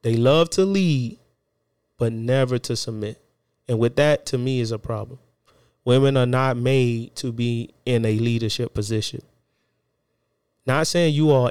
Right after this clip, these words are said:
incapable of doing it, but you're not made to do it. You are made to lead the kids.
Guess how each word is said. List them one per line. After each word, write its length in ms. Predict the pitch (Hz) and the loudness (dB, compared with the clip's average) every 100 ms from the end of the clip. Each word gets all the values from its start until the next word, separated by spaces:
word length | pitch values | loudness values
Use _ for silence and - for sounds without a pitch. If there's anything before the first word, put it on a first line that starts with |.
| - | 0
incapable 800 | 156 180 165 143 127 120 117 117 | 0 0 0 0 2 0 0 -2
of 120 | 110 | -2
doing 280 | 113 117 113 | -2 -2 -2
it, 120 | 117 - _ | -4 -10 _
but 180 | 120 - | -8 -2
you're 100 | 131 | -2
not 260 | 117 107 107 | -2 -6 -8
made 560 | 113 131 127 113 110 _ - | -2 0 2 0 -6 _ -14
to 140 | - | -10
do 200 | 107 104 | -6 -6
it. 1300 | - _ _ _ _ _ _ _ _ _ _ _ _ _ _ _ | -8 _ _ _ _ _ _ _ _ _ _ _ _ _ _ _
You 240 | 123 143 170 | 0 4 4
are 120 | 147 | 4
made 460 | 127 139 175 170 - | 2 0 0 -2 -4
to 100 | 127 | -4
lead 380 | 123 139 131 | -2 -2 -4
the 120 | - 107 | -8 -10
kids. 680 | - 135 117 - - - | -4 -2 -2 -4 -12 -16